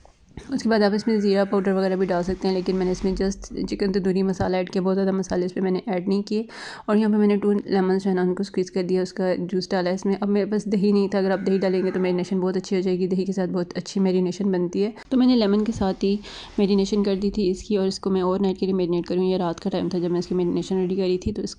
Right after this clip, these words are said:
सारे मसाले को आपने अच्छे से इसका एक पेस्ट बना लेना है और उसको आपने चिकन प्लेट के ऊपर अप्लाई कर देना है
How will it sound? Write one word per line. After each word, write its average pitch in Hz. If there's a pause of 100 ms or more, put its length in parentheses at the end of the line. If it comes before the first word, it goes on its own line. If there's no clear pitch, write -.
सारे 185
मसाले 190
को 190
आपने 180
अच्छे 175
से 185
इसका 180
एक 165
पेस्ट 175
बना 214
लेना 202
है 196
और 190
उसको -
आपने 170
चिकन 196
प्लेट 190
के -
ऊपर 185
अप्लाई 185
कर 202
देना 202
है 202